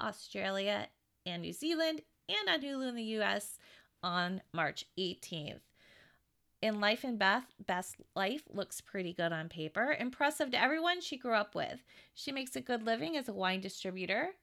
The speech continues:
She's in a long-term relationship with an attractive, successful guy and lives in Manhattan. When a sudden incident forces Beth to engage with her past, her life changes forever.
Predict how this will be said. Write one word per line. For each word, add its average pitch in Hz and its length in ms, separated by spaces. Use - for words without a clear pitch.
She's 240 320
in 202 100
a 190 60
long-term 180 460
relationship 254 760
with 302 140
an 226 100
attractive, 202 580
successful - 580
guy 370 320
and 320 120
lives 208 180
in 220 120
Manhattan. 226 640
When 214 160
a 208 80
sudden 254 500
incident 339 520
forces 233 400
Beth 208 320
to 269 60
engage 190 360
with 175 120
her 160 120
past, 269 440
her 214 100
life 175 240
changes 285 400
forever. 170 720